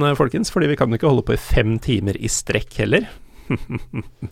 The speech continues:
Eh, takk, eh, Mina Finstadberg og Tobias Storeste Dale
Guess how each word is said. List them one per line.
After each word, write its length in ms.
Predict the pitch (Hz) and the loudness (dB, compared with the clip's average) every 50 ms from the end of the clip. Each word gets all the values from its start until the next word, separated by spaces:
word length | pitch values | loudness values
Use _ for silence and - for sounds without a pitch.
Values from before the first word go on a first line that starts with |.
| - - - - - - - - - - - - - | -14 -18 -20 -20 -20 -20 -20 -20 -20 -20 -10 -2 4
Eh, 320 | 175 165 180 180 180 180 | 6 8 8 8 8 6
takk, 380 | - 220 214 - - - - 214 | 4 4 2 0 -2 -4 4 6
eh, 240 | 208 202 196 190 | 6 8 8 6
Mina 240 | 190 190 160 147 143 | 6 4 4 4 4
Finstadberg 540 | - 156 113 - 131 123 120 120 123 127 - | 4 2 0 2 2 4 4 4 4 2 0
og 300 | - 117 117 120 117 113 - | 0 2 2 4 2 2 2
Tobias 380 | 131 123 117 110 110 - - - 135 127 113 | 2 2 2 2 2 -2 -2 0 0 2 2
Storeste 400 | - - 135 104 107 - - 127 | 4 4 4 4 4 2 0 4
Dale 240 | 120 110 98 143 | 4 6 6 4